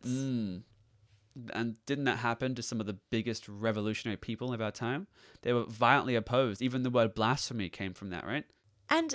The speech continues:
Speaker 2: and it's funny that you mention, you know, like, these, these scientists, like, when, when it was globally recognized, or at least societally recognized, that the earth is flat. And then
Speaker 1: Mm.
Speaker 2: whichever scientist it was came out and said, "Yo, the earth is actually a globe." And he was condemned.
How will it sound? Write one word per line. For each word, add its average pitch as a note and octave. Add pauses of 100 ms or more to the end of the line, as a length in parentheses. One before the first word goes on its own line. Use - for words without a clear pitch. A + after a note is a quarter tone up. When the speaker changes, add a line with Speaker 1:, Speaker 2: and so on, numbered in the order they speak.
Speaker 2:
and D#4+
it's -
funny F4
that D4+
you C4+
mention, A#3+
you C4
know, G#3+
like, G3+
these, A#3
these A#3
scientists, G#3
like, F#3
when, G3+ (180)
when G#3 (300)
it -
was A3 (140)
globally A3+
recognized, F3+
or -
at -
least F#3
societally G3
recognized, E3 (220)
that F#3
the -
earth F3
is E3
flat. - (100)
And F3+
then E3
Speaker 1:
Mm. A3 (160)
Speaker 2:
whichever F#3+
scientist F3
it F#3+
was E3+
came F3+
out E3
and E3+
said, E3+
"Yo, G3+
the F3
earth G#3+
is A3+
actually F3+
a D#3+
globe." E3
And F#3+
he B3
was G4+
condemned. F3+